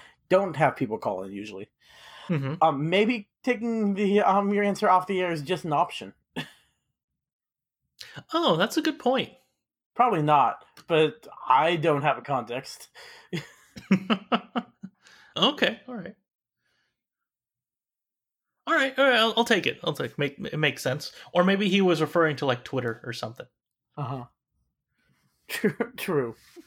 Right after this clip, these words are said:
Speaker 2: <laughs> I'll take my answer on Twitter. Thank you very much.
Speaker 1: <laughs> Thank you.
Speaker 2: Off the air. <laughs> Uh,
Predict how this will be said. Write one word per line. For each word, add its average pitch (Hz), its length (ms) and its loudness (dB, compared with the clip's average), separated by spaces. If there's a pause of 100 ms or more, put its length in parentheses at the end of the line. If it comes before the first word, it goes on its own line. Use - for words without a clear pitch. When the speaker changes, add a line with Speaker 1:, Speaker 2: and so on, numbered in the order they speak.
(240)
Speaker 2:
<laughs> - 460 -12 (100)
I'll 269 140 4
take 247 240 2
my 190 120 6
answer 156 380 4
on 127 160 4
Twitter. 143 440 0
Thank 135 200 -2
you 143 80 -4
very 135 260 -2
much. 135 300 -2
Speaker 1:
<laughs> - 40 -18
Thank 156 300 -2
you. 170 80 -4
Speaker 2:
Off 139 220 -2
the 135 320 -2
air. 135 300 -2 (580)
<laughs> 269 120 -4 (1800)
Uh, 202 200 -4